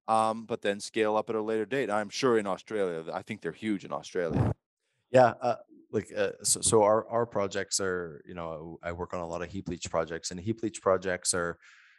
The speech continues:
Speaker 2: really, from a processing standpoint, uh, you're basically making a big pile of rocks and irrigating it with solution, and then you've got a really small, um, processing plant to, to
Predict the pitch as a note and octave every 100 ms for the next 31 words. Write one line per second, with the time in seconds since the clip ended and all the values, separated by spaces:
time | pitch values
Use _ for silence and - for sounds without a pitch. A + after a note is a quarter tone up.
0 | _ G2 G#2+ A2+ G#2 F#2+ F2+ - G2 F2
1 | G2 G2+ G2+ E2+ - F2 E2+ F2 E2+ -
2 | E2+ E2 - - F2+ D#2 D2+ - _ _
3 | _ _ _ - G2 E2 F#2 F#2 - F#2+
4 | F2+ F2+ F#2 F2 F2+ F2 F2 F2 F2 F2
5 | F2+ F#2 - F2 E2+ F#2 E2+ F2 F2 F2
6 | E2+ E2+ F2 F2 F#2 - E2+ E2+ E2+ E2+
7 | E2+ - E2 E2+ F2 E2+ E2+ - F2 E2
8 | E2 E2 D#2 - - - E2+ D#2+ D#2 -
9 | - G#2 F#2+ F#2 E2 F2+ E2+ F2 F2 E2
10 | - E2 C2+ - F2+